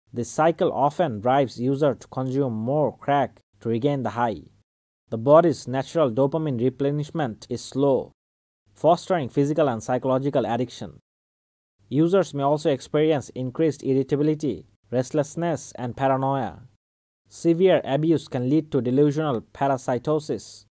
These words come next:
where individuals believe bugs are crawling under their skin, prompting harmful scratching or biting.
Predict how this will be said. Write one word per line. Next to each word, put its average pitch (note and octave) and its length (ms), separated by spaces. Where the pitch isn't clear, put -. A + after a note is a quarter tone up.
where C3 200
individuals C3 760
believe B2+ 640
bugs C#3 320
are C#3+ 120
crawling D#3 580
under A#2+ 260
their A2+ 200
skin, D3+ 520
prompting D3+ 440
harmful D3+ 500
scratching D3 480
or G#2+ 100
biting. A2+ 480